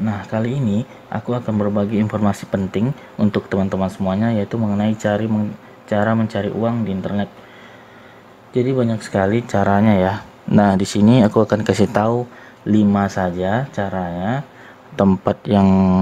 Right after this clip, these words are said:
bagus untuk menghasilkan uang. Dan yang pertama, kita pakai notepad aja ya teman-teman, bisa ditulis kan.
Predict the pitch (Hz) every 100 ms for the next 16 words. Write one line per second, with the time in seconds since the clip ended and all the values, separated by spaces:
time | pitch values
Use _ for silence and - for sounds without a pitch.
0 | 90 104 101 104 110 - 131 - 98 104
1 | 98 95 95 92 87 92 127 147 - -
2 | - - - - 147 156 156 131 120 120
3 | - 127 123 123 - - 107 98 90 85
4 | 92 98 - 95 101 101 104 107 - 104
5 | 101 107 98 92 - 92 98 110 82 92
6 | - 92 90 90 82 - - 92 98 -
7 | 95